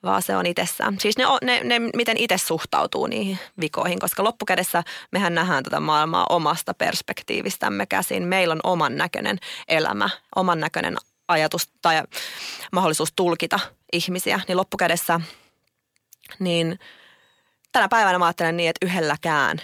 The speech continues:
ei ole mitään s-, niin kuin oikeutta arvostella ketään muuta ihmistä mistään perspektiivistä käsin, koska jokaisella on oma todellisuus elämästä ja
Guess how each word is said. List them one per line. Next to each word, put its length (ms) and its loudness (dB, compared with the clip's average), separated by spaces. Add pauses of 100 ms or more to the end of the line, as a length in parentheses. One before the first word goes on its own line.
(140)
ei 220 2
ole 140 0
mitään 720 -2 (800)
s-, 160 -8
niin 200 0
kuin 160 -6 (180)
oikeutta 720 2
arvostella 800 0 (200)
ketään 340 -2
muuta 320 -2
ihmistä 460 -4 (720)
mistään 500 0
perspektiivistä 760 -6
käsin, 360 -4 (480)
koska 360 2 (720)
jokaisella 440 0
on 100 0
oma 180 0
todellisuus 800 -4 (140)
elämästä 640 -2 (280)
ja 240 2